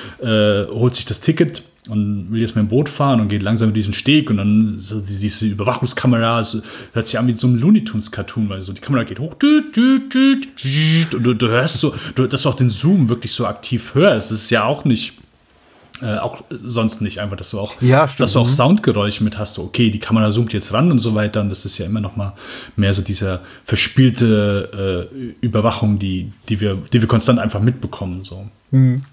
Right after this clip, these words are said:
Speaker 2: Ich find's auch gut, wenn die, ähm,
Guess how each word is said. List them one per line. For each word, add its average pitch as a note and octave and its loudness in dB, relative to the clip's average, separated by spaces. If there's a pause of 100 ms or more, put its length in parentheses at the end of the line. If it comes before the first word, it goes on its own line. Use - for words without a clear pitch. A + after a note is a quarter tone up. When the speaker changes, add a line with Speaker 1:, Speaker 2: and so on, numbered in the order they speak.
(520)
Speaker 2:
Ich A#2 2
find's E3+ 2
auch C#3 2
gut, C#3 2
wenn A#2 2
die, A2+ 2
ähm, G#2+ -2